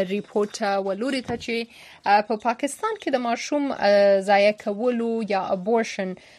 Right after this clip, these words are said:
آ، کچه تر ټولو زیاته لوړه شوې ده او قانوني ماهرین وایي چې په پاکستان کې شته قانون د دې مخه نشي نیولی.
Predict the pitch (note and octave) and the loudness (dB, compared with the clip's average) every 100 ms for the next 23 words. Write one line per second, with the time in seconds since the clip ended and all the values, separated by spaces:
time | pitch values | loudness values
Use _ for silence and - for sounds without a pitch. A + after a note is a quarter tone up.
0 | _ G3+ F#3 - B3 - A3+ G#3+ - G#3 | _ 0 0 0 -4 0 0 0 -4 -14
1 | - D4 C#4 G#3+ F#3+ F3+ G#3 G#3 G3+ F#3 | -8 -4 -2 -2 -4 0 0 0 -2 -2
2 | F#3 F#3 - F#3+ F#3+ F#3 F#3 - F#3+ F#3+ | -2 -2 -4 -4 -2 0 2 2 0 -2
3 | - G3 G3 G3+ A3 G#3 G3 G#3 G#3 G3 | -4 -4 -2 0 0 0 -2 -4 -2 -2
4 | G3 F#3+ - - F#3+ G#3 G#3 G#3+ G#3 - | -4 -8 -6 0 0 -2 -6 -4 -4 -4
5 | G3+ - B3+ B3 - F#3+ G#3 A3 G#3+ - | -8 -6 -4 -2 -2 -2 0 -2 -4 -14
6 | - - G#3 F#3+ A3+ A3+ G#3+ G#3 G#3+ A#3 | -20 -4 -4 -2 -4 -4 -4 -4 -4 -6
7 | - F#3+ G#3 C#4+ - G#3+ F3+ F#3 F3+ F3+ | -8 -6 -4 -4 -4 -6 -4 -4 -2 -4